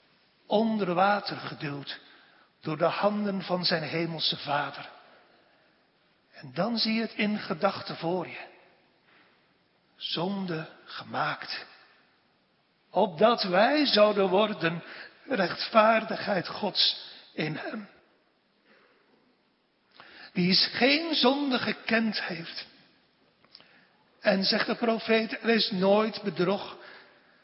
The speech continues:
in zijn mond gevonden, zegt Petrus. En hij is nu geopenbaard, schrijft Johannes, opdat hij onze zonden zou wegnemen. Geen zonde is in hem.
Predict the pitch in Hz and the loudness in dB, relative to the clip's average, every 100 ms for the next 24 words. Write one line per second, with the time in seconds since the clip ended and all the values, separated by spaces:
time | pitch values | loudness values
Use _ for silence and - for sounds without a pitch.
0 | _ _ - 156 180 165 175 175 - 156 | _ _ -2 0 0 2 0 -2 -8 -8
1 | 160 151 139 151 139 - 151 - 147 - | -6 -4 -4 -6 -6 -6 -6 -6 -4 -4
2 | - - - - - - _ _ _ - | -6 -16 -20 -20 -20 -20 _ _ _ -6
3 | 156 156 190 208 240 240 - 185 247 294 | -2 0 0 0 2 4 4 2 2 2
4 | 254 247 254 262 220 214 226 269 240 - | 0 2 2 2 4 6 6 6 2 2
5 | 240 247 247 254 208 175 175 - - - | 2 2 0 -2 0 -2 -2 -2 -4 -8
6 | - - - _ _ _ _ _ - 170 | -18 -20 -20 _ _ _ _ _ -6 -4
7 | 151 196 180 - 196 202 - 202 202 185 | 2 2 2 2 4 2 2 2 2 2
8 | 170 156 - 151 220 302 247 156 143 139 | 0 2 2 2 2 0 -2 -4 -6 -14
9 | - - - - _ _ - 170 151 147 | -20 -20 -20 -20 _ _ -2 0 0 -2
10 | 170 185 135 120 - - _ _ _ _ | -4 -6 -8 -10 -20 -20 _ _ _ _
11 | _ _ _ _ _ _ _ _ _ _ | _ _ _ _ _ _ _ _ _ _
12 | _ - - - 233 285 330 330 214 190 | _ -12 -6 -2 0 0 -2 -2 2 2
13 | 269 294 247 247 226 220 208 180 127 165 | 2 0 -2 -2 0 0 0 0 -2 -2
14 | 156 | -6